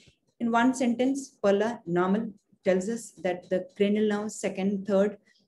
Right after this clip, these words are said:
are intact more or less. We come to the eye movement, that is the third, fourth, sixth. Apart from the pupils, the third has this function, and in which we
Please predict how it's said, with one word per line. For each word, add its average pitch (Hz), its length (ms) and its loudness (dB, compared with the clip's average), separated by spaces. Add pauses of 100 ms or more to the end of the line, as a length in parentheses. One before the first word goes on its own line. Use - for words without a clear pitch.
(300)
are 190 340 2
intact 180 460 -4
more 165 180 0
or 135 40 0
less. 117 220 -6 (1400)
We 247 140 0
come 285 200 4
to 330 60 2
the 277 220 0
eye 226 160 4
movement, 262 420 2
that 208 180 -2
is 196 100 -4
the 214 100 -2
third, 208 360 -4
fourth, 190 200 -2
sixth. - 460 -6
Apart 190 320 -2
from 190 140 -2
the 185 60 0
pupils, 233 480 -2
the 190 100 0
third 175 280 0
has 170 240 -2
this 196 240 -2
function, 214 480 -4 (260)
and 190 220 4
in 190 160 6
which - 340 0
we 196 480 0